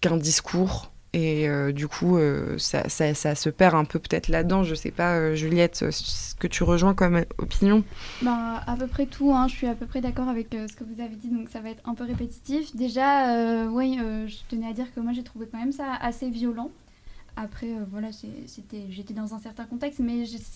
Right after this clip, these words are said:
Speaker 2: voilà, c'est quand même assez violent. Euh, j'ai trouvé que le sujet était intéressant. Euh, j'ai d'abord aimé, euh, ce film par, euh, son aspect presque documentaire, en fait, parce que l'industrie du porno, malgré tout, bah, moi, c'est quelque chose que je connaissais pas trop. Et, euh, et en plus
Speaker 1: <laughs> Contrairement à nous autres.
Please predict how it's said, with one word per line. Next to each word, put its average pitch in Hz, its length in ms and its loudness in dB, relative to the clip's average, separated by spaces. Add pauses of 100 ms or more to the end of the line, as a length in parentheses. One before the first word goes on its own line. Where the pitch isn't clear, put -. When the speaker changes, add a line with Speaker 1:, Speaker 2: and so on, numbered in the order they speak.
Speaker 2:
voilà, 240 220 0
c'est 220 120 -10
quand 240 100 -4
même 247 220 -2
assez 240 300 -6
violent. 233 480 -2 (520)
Euh, 247 40 0
j'ai 285 120 2
trouvé 349 220 -4
que 349 80 -4
le 285 80 0
sujet 254 320 -2
était 254 240 -6
intéressant. 262 640 0 (440)
Euh, 233 160 0
j'ai 220 80 -6
d'abord 247 280 4
aimé, 262 320 2
euh, 233 60 -2
ce 240 140 -6
film 277 280 0
par, 226 240 -4
euh, 220 100 -6
son 233 120 -4
aspect 240 280 -4
presque 254 300 -4
documentaire, 262 560 0
en 277 100 2
fait, 262 180 -4
parce 226 140 -4
que 247 80 -4
l'industrie 233 400 -2
du 233 100 -4
porno, 240 300 0
malgré 226 360 0
tout, 247 120 -6
bah, 233 100 0
moi, 226 140 0
c'est 240 120 -8
quelque 214 160 -10
chose 240 160 -10
que 233 80 -10
je 214 80 -10
connaissais 214 300 -8
pas 240 160 -8
trop. 277 280 -6 (460)
Et, 226 360 -2
euh, 226 260 -6 (120)
et 240 40 2
en 240 120 2
plus - 380 -4 (180)
Speaker 1:
<laughs> - 160 -14
Contrairement 233 560 10
à 208 240 12
nous 220 180 12
autres. 254 300 12